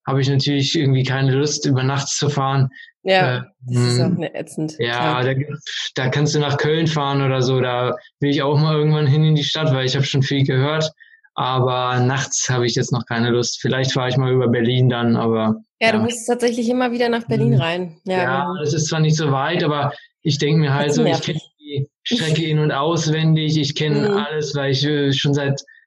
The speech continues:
Speaker 1: achtzehn Jahren gefühlt fahre ich in den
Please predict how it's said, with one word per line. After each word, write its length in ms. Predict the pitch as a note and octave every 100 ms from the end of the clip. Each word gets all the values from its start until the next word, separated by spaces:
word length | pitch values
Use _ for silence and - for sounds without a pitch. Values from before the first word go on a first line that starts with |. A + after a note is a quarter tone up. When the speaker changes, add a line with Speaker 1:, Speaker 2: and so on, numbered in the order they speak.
| -
Speaker 1:
achtzehn 400 | D3 C#3 - C#3+
Jahren 480 | C#3 C#3 D3+ D#3+ D3+
gefühlt 400 | C3+ D3 D3+ C#3+
fahre 280 | C#3+ C3+ C#3+
ich 100 | D3
in 180 | C#3
den 360 | C#3 C#3+ D3